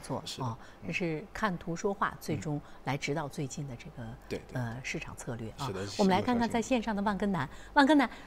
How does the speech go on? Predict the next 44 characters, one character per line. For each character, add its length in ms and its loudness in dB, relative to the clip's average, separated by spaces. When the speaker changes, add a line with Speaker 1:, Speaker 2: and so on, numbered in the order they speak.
Speaker 1:
短 220 10
期 160 8
的 80 8
这 100 4
个 120 6
调 360 4
整 220 6
啊， 180 4
呃， 280 2
它 140 0
还 340 4
有 320 8
反 300 -2
复 260 2
吗？ 220 2
那 140 4
如 180 6
果 160 8
有 200 4
的 120 2
话， 160 0
会 200 4
有 120 2
哪 120 0
些 200 4
可 160 -4
能？ 120 -2
我 80 0
们 120 2
在 100 4
操 240 2
作 160 4
上 160 -2
应 60 2
该 140 2
注 160 -2
意 240 0
怎 200 0
样 140 -2
的 80 -2
一 80 -2
些 460 -2
应 160 6
对？ 240 0